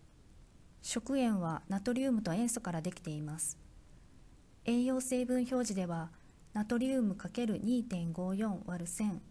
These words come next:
イコール食塩相当量の計算式で、食品中のナトリウム量を食塩の量に換算して表示されています。ナトリウムは体の浸透圧を調節しており、生命機能を維持するために必須のミネラルです。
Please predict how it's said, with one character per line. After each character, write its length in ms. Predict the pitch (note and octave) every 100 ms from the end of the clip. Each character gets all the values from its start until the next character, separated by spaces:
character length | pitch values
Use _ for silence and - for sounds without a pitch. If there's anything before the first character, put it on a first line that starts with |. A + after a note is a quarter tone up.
| -
イ 80 | F#3
コ 240 | - C4
ー 60 | B3
ル 80 | F3
食 320 | - G3+ A#3
塩 120 | A#3
相 240 | A#3+ B3 A#3+
当 240 | C4+ B3+
量 260 | F#3 D#3+ - - - - -
の 80 | G#3+
計 200 | G#3+ A3+
算 240 | A3 A#3+
式 240 | A3+ - F3
で、 220 | E3+ E3 - - - -
食 280 | - A3 A#3+
品 240 | C4 B3
中 200 | B3 B3
の 120 | A#3+
ナ 120 | A#3 A3+
ト 120 | A#3+
リ 120 | A#3+
ウ 60 | B3+
ム 120 | C4
量 180 | A#3 F#3
を 60 |
食 260 | F3 G#3 -
塩 140 | C4+ A#3+
の 80 |
量 180 | F#3+ G3+
に 140 | F3 D#3+
換 200 | F#3 G3+
算 220 | A3 G#3+
し 60 |
て 80 | G#3+
表 240 | G#3 G#3+ G#3+
示 120 | G#3+
さ 100 | G3+
れ 80 | G#3
て 100 | G3+
い 140 | F#3+
ま 160 | F#3 F#3+
す。 180 | - - - - - - - - - - - - -
ナ 100 | G#3+
ト 120 | G#3+
リ 120 | B3+ C#4
ウ 80 | C4
ム 160 | G3+
は 200 | E3 D3+ -
体 300 | - A3+ A#3
の 60 | A#3+
浸 280 | - B3+
透 200 | C4 D4
圧 200 | B3 G#3
を 100 | E3+
調 200 | D#3+ F#3
節 260 | F#3 G3+ -
し 120 | -
て 120 | -
お 100 | G#3
り、 240 | G#3 F3+ F3+ F3 - - -
生 280 | - C4 C4
命 200 | C4 B3+
機 120 | C4
能 160 | A#3+ G#3
を 80 |
維 100 | F#3
持 100 | A3 A3
す 120 | F#3
る 100 | F#3+
た 120 | G3+
め 100 | G#3
に 100 | E3+
必 320 | D#3+ F#3+ -
須 40 | A3+
の 100 | A#3+
ミ 140 | A#3+
ネ 140 | A#3
ラ 100 | F#3+
ル 80 | F3
で 180 | - D#3
す。 240 | - -